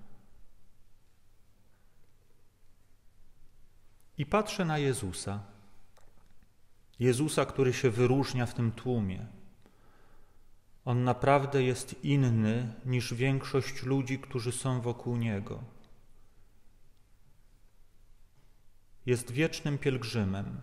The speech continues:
Chodzi od wioski do wioski. Do miasta wychodzi,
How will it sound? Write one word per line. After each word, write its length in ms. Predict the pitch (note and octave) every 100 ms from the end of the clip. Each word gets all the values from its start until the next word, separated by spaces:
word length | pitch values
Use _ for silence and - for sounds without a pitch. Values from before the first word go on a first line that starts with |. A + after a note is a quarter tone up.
| -
Chodzi 500 | - C3+ A2 G2+ G2 - - - -
od 180 | C3 B2
wioski 540 | A#2+ C3+ C3+ - - -
do 120 | C3+
wioski. 560 | A#2 A2 G2+ - - - - - - - - - - -
Do 140 | A2+
miasta 800 | A2+ A#2 A#2 - - C3 C#3 C#3
wychodzi, 640 | B2 A#2+ A2+ G2 F#2 -